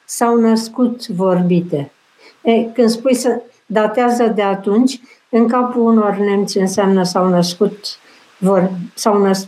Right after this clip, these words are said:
pus în scris atunci”, dar nu explicitează. Și atunci bietul om înțelege că după capul lor,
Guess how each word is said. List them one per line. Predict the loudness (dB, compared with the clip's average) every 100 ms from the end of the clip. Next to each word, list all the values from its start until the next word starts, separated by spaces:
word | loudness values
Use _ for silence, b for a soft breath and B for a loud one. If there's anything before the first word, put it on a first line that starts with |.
| _
pus | 0 2
în | 0
scris | -2 -2 0 0
atunci”, | 0 0 2 2
dar | 2
nu | 2 2
explicitează. | 2 -2 -2 -2 -2 -4 -2 -2 -2 -6 -8 B B -2
Și |
atunci | -2 2 2 2 2
bietul | 2 0 0
om | 2
înțelege | 2 2 0 0 2 0
că | 0
după | -2 0 -2
capul | -2 -2 0 2
lor, | 2 0